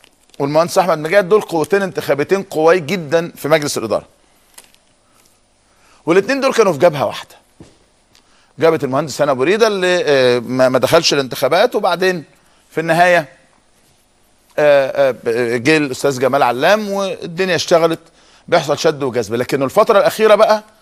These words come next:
او الثلاث اربع ايام الاخيره، في ولعه. محمود الشامي عنده احساس انه احتمال يكون في حكم محكمه،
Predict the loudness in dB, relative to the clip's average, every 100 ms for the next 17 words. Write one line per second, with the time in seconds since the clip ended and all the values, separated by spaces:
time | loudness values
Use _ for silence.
0 | _ _ 0 0 2 2 4 2 2 2
1 | 0 0 0 2 2 2 -4 _ _ _
2 | _ _ -18 -8 -4 -2 -4 -12 _ _
3 | 4 4 4 0 _ _ _ _ _ _
4 | _ _ _ _ _ _ _ _ _ _
5 | _ _ _ _ _ _ _ _ _ _
6 | _ _ _ -12 -6 -4 -2 0 0 0
7 | -6 -12 _ _ _ _ _ _ _ _
8 | _ _ _ _ _ _ _ _ _ -2
9 | -2 0 -2 0 0 2 0 0 0 0
10 | -2 _ _ _ _ -2 -2 -2 -4 -2
11 | -2 -4 -4 -2 -2 -2 -4 -2 -2 -4